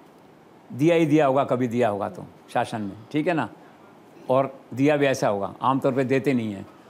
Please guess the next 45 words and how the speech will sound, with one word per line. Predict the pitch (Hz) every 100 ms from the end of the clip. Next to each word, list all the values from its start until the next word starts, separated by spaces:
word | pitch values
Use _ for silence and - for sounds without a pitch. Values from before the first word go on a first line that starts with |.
| -
उन | 143 143
लोगों | 135
को | 127
हमेशा | 131 156 131
कहना | 135 131
रहता | 131 160
है |
कि | 123
हमारे | 127 139
यहाँ | 139
से | 143
मदद | 131 139 165
नहीं | 147 139
होती, | 135 131
केवल | 131 135
आशीर्वाद | 135 123 131 120 113
मिलता | 104 98
है। | 98 104 - - - - 131
एक | 131
कॉन्सेप्ट | 139 147 135
रहता | 113 110 101
है | 101 - -
नरेंद्र | 123 113
मोदी | 107 107
के | -
यहाँ, | 107 - - -
पुराना, | 120 110 104 107 - -
गुजरात | 127 120 117
से | 120
लेकर | 110 101
अब | 101 -
तक। | 104 - - - - -
तो | 143
he | 139
is | 175
not | 180 170
under | 165 147
obligation | 139 135 131 127 139 131
to |
any, | 120 127
uh, | 120 - - 113 107 104 107 120
industrial | 127 139 104
house। | 107 - 196 135
एक | 107
बात, | 98